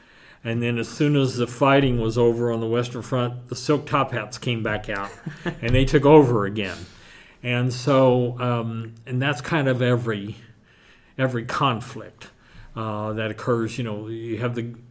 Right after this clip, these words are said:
Speaker 1: the people in the middle there that are having to do all the dirty work. Uh, and then, um, you know, it's really, I think it's a fascinating period, that, that,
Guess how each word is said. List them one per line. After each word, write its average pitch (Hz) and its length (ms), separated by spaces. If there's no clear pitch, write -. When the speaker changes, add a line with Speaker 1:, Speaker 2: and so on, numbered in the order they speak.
Speaker 1:
the 123 120
people 139 340
in 135 120
the 123 60
middle 123 320
there 104 220
that 104 100
are 101 100
having 113 200
to 110 60
do 117 120
all 110 140
the 104 80
dirty 117 300
work. 98 400
Uh, 107 300
and 113 320
then, 113 440
um, 107 680
you 123 100
know, 113 140
it's 113 160
really, 147 800
I 156 60
think 208 200
it's 185 140
a 123 60
fascinating 113 1080
period, 127 580
that, 113 360
that, 110 380